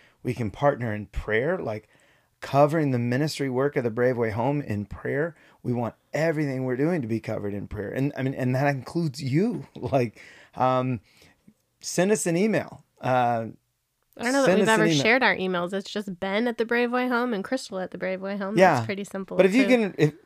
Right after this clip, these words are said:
Speaker 1: if you can remember the brave way home dot com,
Speaker 2: Yeah,
Speaker 1: it's all on
Speaker 2: everything's
Speaker 1: there.
Speaker 2: there. <laughs>
Speaker 1: Super easy.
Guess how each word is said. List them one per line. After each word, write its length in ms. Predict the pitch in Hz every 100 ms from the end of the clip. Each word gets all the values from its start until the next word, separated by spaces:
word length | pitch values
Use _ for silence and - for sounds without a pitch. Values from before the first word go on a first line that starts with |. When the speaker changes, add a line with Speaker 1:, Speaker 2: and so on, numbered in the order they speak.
| _
Speaker 1:
if 160 | - 135
you 120 | 214
can 120 | 202
remember 300 | 160 180 175
the 80 | 139
brave 240 | 135 156
way 140 | 131 127
home 380 | 156 139 127 - _ _ -
dot 320 | 151 143 -
com, 440 | 147 170 139 127 87 _ _ _ -
Speaker 2:
Yeah, 100 | - 185 -
Speaker 1:
it's 80 | -
all 160 | 143
on 200 | 139 127
Speaker 2:
everything's 60 | 113
Speaker 1:
there. 140 | 190 190 -
Speaker 2:
there. 80 | 240
<laughs> 120 | 165
Speaker 1:
Super 140 | 127 127
easy. 300 | 117 104